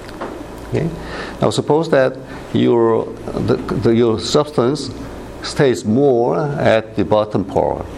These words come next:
See? So in other words, there's a three to seven partitioning. Three to seven. Then what can you do? Uh, you can open the cork and collect the bottom part.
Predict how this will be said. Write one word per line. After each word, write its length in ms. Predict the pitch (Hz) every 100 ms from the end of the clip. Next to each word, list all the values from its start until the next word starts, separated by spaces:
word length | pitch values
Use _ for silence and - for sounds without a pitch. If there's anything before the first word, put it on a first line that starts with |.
| - - - -
See? 220 | - 117 127
So 180 | -
in 100 | 90
other 160 | 107 101
words, 200 | 90 85
there's 140 | 92
a 60 | 78
three 420 | - 135 147 139
to 180 | 139 131
seven 720 | - - 131 113 107 92 73 -
partitioning. 680 | - 117 - 127 - 82 71 - - - - - - - - -
Three 140 | 104
to 120 | 98 123
seven. 520 | - 85 95 147 180 - - - - - -
Then 140 | 110 107
what 140 | 107
can 120 | -
you 120 | 113 110
do? 380 | 131 87 - - - - - - - - - -
Uh, 260 | - - - - -
you 80 | 113
can 160 | 113
open 340 | 104 117 135 147
the 100 | 151
cork 420 | - 127 117 180 - - - - - - -
and 400 | 123 127 127 123
collect 440 | - 131 127 135
the 380 | - - 101 120
bottom 340 | 120 135 143 120
part. 360 | 95 76 73